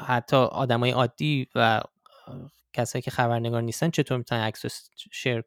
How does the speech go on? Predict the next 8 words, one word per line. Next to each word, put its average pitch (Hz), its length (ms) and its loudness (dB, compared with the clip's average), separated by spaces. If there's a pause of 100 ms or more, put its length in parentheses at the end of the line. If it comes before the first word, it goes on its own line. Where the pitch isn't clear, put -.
اه، 113 500 2
چک - 280 2
بکنن. 107 400 -4 (120)
تو 175 100 -4
اپیزودهای 156 480 2
قبل 196 180 2
دربارهٔ 160 300 6
گوگل، 143 600 4